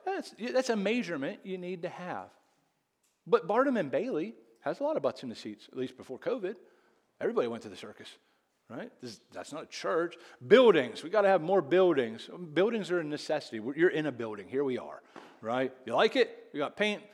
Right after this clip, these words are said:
falling off, toilet paper thing covering up that hole. You're like, "I would've never noticed that. Thanks for pointing that out. Now I'm distracted." It, but it's just serving an,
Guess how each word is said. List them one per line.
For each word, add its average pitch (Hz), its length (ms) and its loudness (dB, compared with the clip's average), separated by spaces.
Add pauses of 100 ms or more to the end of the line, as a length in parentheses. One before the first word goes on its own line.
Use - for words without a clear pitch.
(100)
falling 185 220 4
off, 190 420 2
toilet 202 320 8
paper 185 420 4 (260)
thing 190 280 0
covering 175 400 0
up 170 160 0
that 170 160 4
hole. 170 320 4
You're 180 80 0
like, 165 100 0
"I 220 80 -2
would've 233 160 -2
never 226 160 -2
noticed 269 260 -2
that. 127 120 -2
Thanks 185 180 -6
for 190 60 -8
pointing 214 280 -6
that 226 40 -2
out. 190 160 0
Now 160 120 -6
I'm 175 60 -6
distracted." 175 500 -2 (320)
It, - 380 -2 (840)
but 233 140 8
it's 220 100 4
just 240 360 4
serving 262 380 8
an, 190 160 4